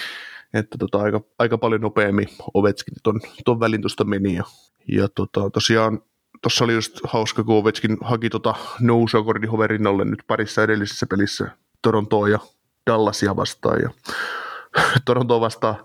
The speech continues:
Washington voittaa viisi kaksi, mut, mut se, että jos miettii, että kuka tekee Washington Capitals hattutempun, niin pystyisikö sanoa, että Erik Gustafsson on se,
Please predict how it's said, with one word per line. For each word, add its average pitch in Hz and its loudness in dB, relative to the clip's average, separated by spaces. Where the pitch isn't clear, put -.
Washington 131 2
voittaa 127 2
viisi 127 0
kaksi, - -2
mut, - -2
mut 113 0
se, 175 2
että 131 -2
jos 131 -6
miettii, 131 2
että 110 -2
kuka 131 0
tekee 120 0
Washington 120 -2
Capitals 113 -2
hattutempun, 104 0
niin 107 0
pystyisikö 196 2
sanoa, 175 0
että 151 0
Erik 143 0
Gustafsson 117 0
on 76 -4
se, - -2